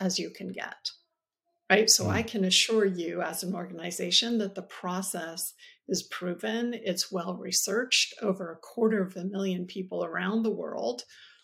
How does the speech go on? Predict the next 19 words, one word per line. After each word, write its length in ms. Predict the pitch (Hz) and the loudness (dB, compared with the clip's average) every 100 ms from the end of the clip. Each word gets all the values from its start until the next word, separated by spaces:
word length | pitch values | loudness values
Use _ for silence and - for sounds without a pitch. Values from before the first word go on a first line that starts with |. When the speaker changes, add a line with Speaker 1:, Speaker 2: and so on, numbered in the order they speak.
| _ 208 | _ 4
Speaker 1:
nonprofits, 960 | 208 208 190 - - 180 - - - | 6 6 2 -2 -8 -6 -6 -6 -2
for-profits, 1040 | - 226 208 202 - - 190 - - - - | -2 2 2 0 -4 -6 -6 -8 -4 -2 0
different 380 | 220 - 190 - | 0 0 -4 -2
sectors, 560 | 180 185 - 202 196 - | -4 -4 -4 -2 -2 -2
N 220 | 214 208 | -2 4
G 240 | - - | 4 2
Os. 500 | - - - - - _ - _ _ - | -6 -8 -8 -6 -6 _ -20 _ _ 2
The 140 | 220 | 2
process 840 | 226 - 240 240 269 - 175 175 - | 2 -4 -6 -6 -6 -6 -6 -6 -4
works. 560 | 202 - - - - - - | -4 -4 2 2 2 -6 -10
What 160 | - 196 | 0 2
I 120 | 180 | 2
can't 500 | 185 - 277 277 - | -2 -6 -4 -6 -8
guarantee 840 | - 165 160 170 - 175 175 185 202 | -8 -4 -4 2 2 2 -2 -2 -2
is 240 | 190 175 | -4 -2
whether 320 | 190 185 185 170 | 2 2 2 -6
your 360 | 160 170 185 | -4 -6 -6
leaders 600 | 208 202 269 311 302 - - | -8 -8 -6 -6 -4 -6 2
will, 440 | 190 175 180 185 | 2 2 0 -6